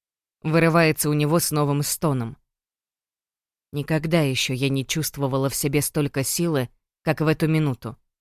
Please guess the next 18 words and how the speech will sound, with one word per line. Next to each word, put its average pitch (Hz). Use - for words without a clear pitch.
Понимая, 156
что 151
на 151
коленях 160
стою 156
вовсе 156
не 147
я, 143
это 175
он 208
лишен 147
контроля, 143
а 151
я 147
все -
еще 151
могу 139
властвовать. 135